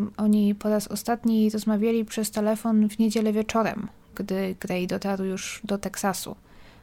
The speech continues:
Oni zjedli wtedy to śniadanie rano, on tam wyjechał, wruszył w podróż, z tego co wiem, samochodem, dojechał wieczorem do Austin, porozmawiali sobie tam przez telefon i od tego czasu nie mieli kontaktu. I właśnie tutaj coś mnie dziwi,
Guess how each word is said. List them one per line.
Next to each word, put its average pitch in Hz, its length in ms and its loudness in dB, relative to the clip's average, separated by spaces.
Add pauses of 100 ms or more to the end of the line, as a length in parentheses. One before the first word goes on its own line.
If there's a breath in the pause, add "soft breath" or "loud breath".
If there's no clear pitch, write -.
(100)
Oni 185 220 0
zjedli 190 220 0
wtedy 196 160 -2
to 185 120 -4
śniadanie 185 400 -2
rano, 220 260 4
on 196 140 2
tam 175 260 -2
wyjechał, 180 460 -2
wruszył 190 360 -4
w - 60 -14
podróż, 202 400 -2
z - 40 -8
tego 190 180 -4
co 190 120 -6
wiem, 180 140 -2
samochodem, 208 680 0 (540 loud breath)
dojechał 190 600 2
wieczorem 190 460 -2
do 170 100 -4
Austin, 202 540 0 (760 soft breath)
porozmawiali 196 420 4
sobie 196 220 -2
tam 180 160 -4
przez 202 200 -6
telefon 220 480 0 (380)
i 233 140 2
od 269 120 2
tego 247 220 4
czasu 214 260 0
nie 196 100 4
mieli 175 220 -2
kontaktu. - 540 -8 (640)
I 220 60 2
właśnie 233 320 2
tutaj 269 260 4
coś 262 200 0
mnie 240 160 4
dziwi, 202 440 0